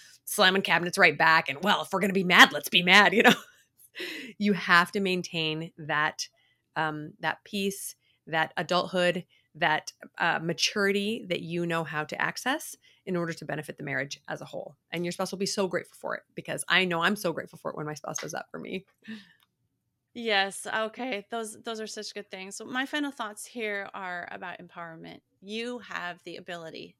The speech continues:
Speaker 2: to make your marriage better. Um, it, you know, putting aside that your marriage is not in an abusive or, you know,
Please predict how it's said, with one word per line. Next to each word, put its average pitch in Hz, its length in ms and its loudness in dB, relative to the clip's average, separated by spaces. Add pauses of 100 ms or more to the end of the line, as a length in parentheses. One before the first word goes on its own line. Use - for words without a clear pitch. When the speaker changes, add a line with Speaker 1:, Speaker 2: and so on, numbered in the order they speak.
Speaker 2:
to 208 120 -16
make 180 200 -14
your 175 100 -16
marriage 156 400 -16
better. - 340 -12 (440)
Um, 180 320 -4
it, 214 140 -4 (480)
you 214 120 -10
know, 196 220 -8 (140)
putting 247 260 -4
aside 190 360 -10
that - 100 -8
your 202 100 -10
marriage 190 320 -10
is 185 120 -14
not 175 200 -8
in 196 120 -12
an 185 100 -12
abusive 170 640 -12
or, 170 380 -12
you 180 120 -14
know, 165 140 -14